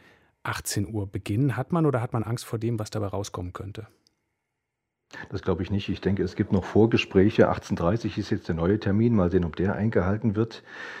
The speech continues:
Speaker 2: Ähm, die Lage ist unglaublich angespannt. Also man spürt das förmlich hier im Landtag. Hier sind dreißig, vierzig Leute, Journalisten, Kameraleute, acht, äh, Kameras habe ich gesehen, also Fernsehkameras.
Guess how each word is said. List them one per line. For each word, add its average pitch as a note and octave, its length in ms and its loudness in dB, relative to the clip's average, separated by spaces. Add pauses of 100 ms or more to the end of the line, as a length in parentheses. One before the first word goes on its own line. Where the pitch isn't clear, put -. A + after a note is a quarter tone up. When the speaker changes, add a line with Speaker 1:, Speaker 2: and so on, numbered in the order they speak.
(140)
Speaker 2:
Ähm, G2+ 380 4
die F#2+ 180 0
Lage F#2 340 2
ist F2+ 100 0
unglaublich G#2 580 2
angespannt. F#2+ 540 0
Also D#2 140 -4
man F#2 160 0
spürt - 260 -4
das A#2 100 0
förmlich G2+ 340 2
hier G#2 140 2
im F#2+ 100 2
Landtag. G2 440 0
Hier G2+ 160 0
sind G2 180 -2
dreißig, G#2 420 -2
vierzig G#2+ 320 -4
Leute, G2+ 260 2
Journalisten, G2+ 540 0
Kameraleute, G2 680 0
acht, - 300 -8
äh, G2+ 380 2
Kameras G2 560 2
habe G2+ 140 0
ich F#2 120 -6
gesehen, F#2+ 360 4
also F#2+ 160 0
Fernsehkameras. G2 880 2